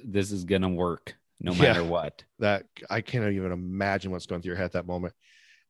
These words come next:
Speaker 2: As Officer Freer approached on foot, a community member tackled the man. Um, oh, I didn't know this part of the story. Um, community member tackled the man, and as the child was freed, Officer Freer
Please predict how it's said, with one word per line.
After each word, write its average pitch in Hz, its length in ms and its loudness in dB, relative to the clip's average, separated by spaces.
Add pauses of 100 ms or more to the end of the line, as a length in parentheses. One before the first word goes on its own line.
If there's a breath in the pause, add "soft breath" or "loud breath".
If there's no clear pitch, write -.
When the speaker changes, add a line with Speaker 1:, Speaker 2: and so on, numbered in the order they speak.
Speaker 2:
As 110 160 2
Officer 123 320 0
Freer 123 340 2
approached 117 460 2
on 104 200 -2
foot, 139 380 2 (320)
a 107 80 -4
community 120 380 0
member 113 260 2
tackled 113 460 -2
the 113 60 0
man. 98 340 -2 (640)
Um, 95 460 -2 (460)
oh, 127 60 -8
I 143 40 -4
didn't 151 120 -4
know 135 80 -4
this 131 80 -4
part 90 160 -4
of 87 40 -4
the - 60 -16
story. 90 180 -8 (580 soft breath)
Um, 101 280 2
community 143 300 0
member 123 140 2
tackled 127 380 0
the 120 60 0
man, 110 400 0 (520)
and 104 400 0 (400)
as 110 220 2
the 101 100 0
child 107 340 0
was 110 140 -2
freed, 98 340 -2
Officer 104 360 -2
Freer 110 600 0